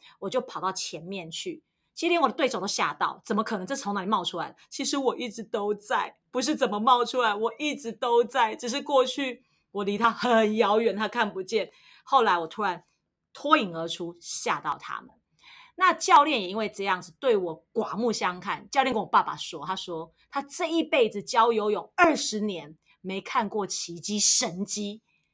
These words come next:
其实他在说的就是他在我身上看见了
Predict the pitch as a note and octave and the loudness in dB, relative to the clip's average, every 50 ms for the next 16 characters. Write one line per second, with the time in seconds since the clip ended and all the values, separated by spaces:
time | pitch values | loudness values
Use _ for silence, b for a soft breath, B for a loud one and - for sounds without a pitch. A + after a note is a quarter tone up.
0 | _ _ - - F#3+ F#3 F3 F#3 F#3 F#3+ F#3+ G3 F#3 F#3+ - - E3+ E3 E3 D#3+ | _ _ -16 -14 -14 -12 -12 -10 -12 -10 -10 -8 -8 -8 -8 -8 -8 -8 -8 -8
1 | F3+ F3 E3+ E3 D#3+ - - D#3 D3 D#3 _ _ _ _ _ _ _ _ _ _ | -8 -8 -8 -8 -8 -8 -10 -12 -14 -16 _ _ _ _ _ _ _ _ _ _
2 | - - F3+ F3+ F3+ G3+ F3+ E3 D#3 D#3+ - E3+ E3+ F#3+ F#3+ E3 D#3 D#3 D#3 - | -6 -4 -2 -2 -2 -4 -4 -4 -6 -6 -8 -8 -8 -8 -8 -8 -8 -10 -12 -12
3 | - - G3 F3 E3+ E3 G3 F#3 E3+ D#3+ D3+ D3+ | -8 -6 -6 -6 -6 -6 -6 -6 -6 -6 -10 -12